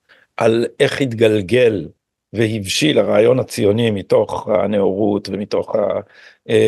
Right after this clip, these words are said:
המודרניות, הגלגול המודרני של הזהות היהודית. אני אומר, את כל מה שהסברתי לכם,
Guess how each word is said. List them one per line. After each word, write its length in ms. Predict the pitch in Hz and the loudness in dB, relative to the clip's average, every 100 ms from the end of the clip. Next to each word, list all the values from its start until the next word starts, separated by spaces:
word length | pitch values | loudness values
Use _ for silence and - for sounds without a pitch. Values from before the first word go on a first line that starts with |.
| 104 104 101 - - - | 4 4 2 0 -6 -2
המודרניות, 960 | 120 110 120 113 110 110 - - - _ _ | 0 2 2 2 0 -2 -8 -18 -20 _ _
הגלגול 520 | 123 104 123 117 147 151 | -6 -2 -2 0 2 2
המודרני 560 | 127 110 135 120 117 | 2 2 2 2 0
של 180 | - 117 | -2 -2
הזהות 300 | 90 107 107 | -2 0 2
היהודית. 680 | 104 87 82 78 - _ _ _ _ _ - | 0 0 -6 -12 -14 _ _ _ _ _ -8
אני 80 | 147 | -2
אומר, 280 | 185 175 - | 0 0 -2
את 100 | - | -10
כל 280 | - - | -2 0
מה 100 | 170 | 0
שהסברתי 540 | 165 151 - 143 151 165 | -2 -4 0 2 2 -2
לכם, 340 | 175 170 160 | -2 -2 -2